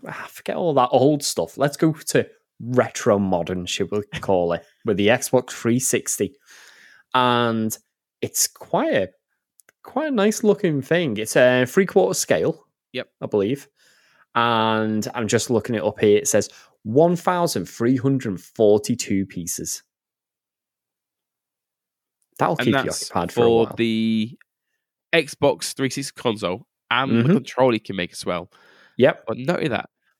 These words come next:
Speaker 2: they actually turn on.
Speaker 1: They do. And we are wondering this, and we think it will be. It
Speaker 2: Yeah.
Speaker 1: does say it's customizable lengths.
Speaker 2: Red
Speaker 1: Does
Speaker 2: ring
Speaker 1: that
Speaker 2: of
Speaker 1: mean
Speaker 2: death.
Speaker 1: you can
Speaker 2: Red
Speaker 1: get
Speaker 2: ring
Speaker 1: it?
Speaker 2: of death.
Speaker 1: <laughs> Yeah, red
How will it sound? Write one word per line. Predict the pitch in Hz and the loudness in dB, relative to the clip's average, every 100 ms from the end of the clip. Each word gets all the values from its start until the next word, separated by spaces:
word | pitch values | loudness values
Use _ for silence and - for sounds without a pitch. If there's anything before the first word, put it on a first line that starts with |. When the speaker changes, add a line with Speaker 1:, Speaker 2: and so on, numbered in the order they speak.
| _ | _
Speaker 2:
they | 127 - | -6 -4
actually | 151 - - 143 135 | -6 -8 -12 -12 -12
turn | - - 135 135 | -14 -8 -6 -4
on. | 110 135 - _ _ _ _ _ _ _ | -4 -6 -10 _ _ _ _ _ _ _
Speaker 1:
They | 127 139 131 | -2 2 2
do. | 123 120 120 170 90 - - - _ | 0 2 4 4 2 -4 -20 -20 _
And | 120 117 120 113 113 - _ _ _ - | -2 0 0 -2 -4 -10 _ _ _ -8
we | 165 143 156 | -8 4 6
are | 160 147 | 6 6
wondering | 135 123 117 110 104 92 | 4 2 4 2 2 0
this, | 90 - | -4 -4
and | - 107 107 | -6 -2 -2
we | |
think | 110 123 110 | -2 -4 -4
it | 107 | -4
will | 104 95 90 | 0 0 0
be. | 73 | -6
It | - _ _ _ - | -12 _ _ _ -14
Speaker 2:
Yeah. | 123 | -6
Speaker 1:
does | 156 170 | -2 0
say | - 131 | 2 2
it's | 113 - | 2 -6
customizable | - 135 - 131 123 117 117 123 107 101 95 | -4 -2 -2 -2 0 0 -2 0 0 0 -2
lengths. | 87 87 _ - - - - _ _ _ _ _ _ _ _ _ _ _ 90 | -4 -6 _ -8 -6 -8 -10 _ _ _ _ _ _ _ _ _ _ _ -12
Speaker 2:
Red | 87 - | -12 -12
Speaker 1:
Does | - | -8
Speaker 2:
ring | |
Speaker 1:
that | 123 | -4
Speaker 2:
of | 135 | -2
Speaker 1:
mean | 143 139 | 0 0
Speaker 2:
death. | 135 | 2
Speaker 1:
you | 135 | 0
can | - 135 | 0 -4
Speaker 2:
Red | 117 | 2
Speaker 1:
get | 113 117 | 2 2
Speaker 2:
ring | 101 | 0
Speaker 1:
it? | - | -4
Speaker 2:
of | 135 | -4
death. | 156 | -2
Speaker 1:
<laughs> | |
Yeah, | 143 147 | 0 0
red | 165 139 160 - | -2 0 0 0